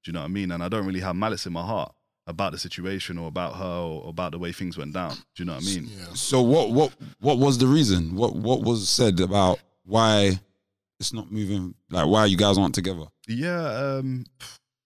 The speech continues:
Speaker 1: boy, where do I begin, man? Like, main thing, there's so many reasons, man. It's never one when it comes to a breakup. It's
Speaker 3: Of course.
Speaker 1: a, it's a compound effect of things that happen over a long stretch of time.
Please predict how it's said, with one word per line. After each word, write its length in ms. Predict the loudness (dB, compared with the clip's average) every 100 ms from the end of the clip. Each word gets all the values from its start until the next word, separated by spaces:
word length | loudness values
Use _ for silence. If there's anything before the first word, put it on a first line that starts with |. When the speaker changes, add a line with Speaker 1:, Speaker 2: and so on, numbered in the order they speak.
| _ _ _ _ _ _
Speaker 1:
boy, 200 | -16 -12
where 120 | -8 -6
do 100 | -6
I 40 |
begin, 360 | -8 -6 -4 -4
man? 240 | -4 -4
Like, 180 | -2 -2
main 220 | -2 -6
thing, 520 | -6 -4 -2 -2 -4 -8 -14 -12
there's 100 | -8
so 200 | -4 -2
many 180 | 0 -2
reasons, 340 | -2 -2 -4 -6
man. 120 | -6
It's 140 | -4
never 180 | -2 0
one 300 | 0 0 0
when 100 | -2
it 80 | -6
comes 240 | -6 -6
to 80 | -6
a 60 | -6
breakup. 420 | -4 -4 -6 -8
It's 180 | -8 -2
Speaker 3:
Of 60 |
course. 360 | 4 4 4 0
Speaker 1:
a, 20 | -4 _ -10
it's 120 | -8
a 60 |
compound 640 | -6 -4 -2 -2 -2 -2 -2
effect 460 | -2 -4 -4 -6 -12
of 140 | -10
things 320 | -4 -4 -4
that 140 | -6 -8
happen 300 | -8 -8 -6
over 260 | -6 -6
a 100 | -4
long 320 | -2 -2 -4
stretch 260 | -6 -8 -8
of 80 | -12
time. 340 | -8 -8 -8